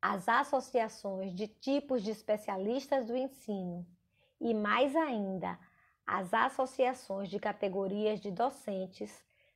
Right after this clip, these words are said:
são o resultado do desenvolvimento da consciência política do educador. De outro lado, os alunos criam e recriam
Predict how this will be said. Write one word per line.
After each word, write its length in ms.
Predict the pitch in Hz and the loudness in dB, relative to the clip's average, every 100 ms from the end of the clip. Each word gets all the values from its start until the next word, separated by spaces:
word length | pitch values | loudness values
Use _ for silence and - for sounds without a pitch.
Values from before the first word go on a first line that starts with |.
| _ | _
são 380 | - 285 269 254 | 2 6 6 4
o 20 | |
resultado 920 | 240 302 349 330 - 202 190 175 208 | 4 2 2 -2 0 2 2 0 -4
do 180 | 175 214 | -2 -2
desenvolvimento 1200 | 180 262 311 320 285 269 262 277 226 185 185 202 | 6 8 10 6 4 4 2 0 0 -2 -6 -4
da 120 | 220 | -4
consciência 680 | 220 226 220 214 202 208 233 | -2 -4 -2 -4 -4 -4 -6
política 720 | - 349 311 226 214 - 233 | 0 2 4 2 -2 -4 -4
do 160 | 226 226 | 0 -2
educador. 680 | 214 226 262 233 196 233 208 _ _ _ _ _ _ _ _ | 0 0 0 -2 -4 -8 -12 _ _ _ _ _ _ _ _
De 160 | 240 302 | 2 6
outro 360 | 370 339 - 190 | 8 6 2 -2
lado, 520 | 175 170 170 175 175 _ _ _ - | 2 2 0 -2 -8 _ _ _ -8
os 160 | 233 | 2
alunos 480 | 262 226 208 202 202 | 4 6 4 -2 -6
criam 480 | - 311 311 339 311 | 0 6 8 8 4
e 60 | 269 | 4
recriam 760 | 233 208 - 208 202 202 208 | 4 2 -4 -4 -2 -4 -6